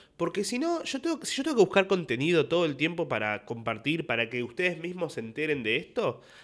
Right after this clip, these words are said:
hay gente que seguramente va a estar, a entrar a escuchar esto porque lo compartí o en el canal de difusión, o porque lo avisé en alguna historia, o porque lo vio en algún, o en Twitter,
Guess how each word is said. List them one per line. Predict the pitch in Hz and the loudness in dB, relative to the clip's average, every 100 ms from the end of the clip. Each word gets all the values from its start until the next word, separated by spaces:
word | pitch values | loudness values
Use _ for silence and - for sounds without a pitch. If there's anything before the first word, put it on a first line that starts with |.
| - | -2
hay | 170 | 0
gente | 170 226 220 | 2 0 0
que | 143 | 0
seguramente | 135 156 156 156 139 113 | 0 2 2 2 0 0
va | 113 143 | 2 0
a | |
estar, | 147 147 - | 0 -4 -2
a | |
entrar | 120 143 131 | -2 0 0
a | |
escuchar | 127 113 135 151 | -2 -4 -2 -2
esto | - 175 160 | 0 0 0
porque | 175 180 185 202 202 208 - - - - | 0 -2 -2 -2 -2 -6 -20 -20 -20 -4
lo | 117 123 | 2 4
compartí | 120 113 123 117 135 117 - | 2 0 -2 -2 -2 -2 0
o | 127 | 2
en | 127 | 2
el | 120 | 2
canal | 123 123 | 0 0
de | 113 | 0
difusión, | 107 101 104 151 165 165 160 - | -2 -4 -2 4 4 4 0 0
o | 139 135 | 0 2
porque | 143 135 131 127 | 2 2 0 2
lo | 117 | 2
avisé | 107 104 - | 0 -2 -4
en | 120 | -2
alguna | 113 113 104 | -2 -2 -4
historia, | - 151 160 156 151 139 | 0 2 4 4 2 2
o | 131 127 | 0 0
porque | 131 127 131 | 0 0 0
lo | 123 110 | 0 0
vio | 120 | 2
en | 123 | 2
algún, | 117 110 120 120 117 - | 0 -2 -2 -2 -6 -6
o | 107 | -6
en | 104 | -6
Twitter, | 101 165 156 160 165 | -4 -4 0 0 0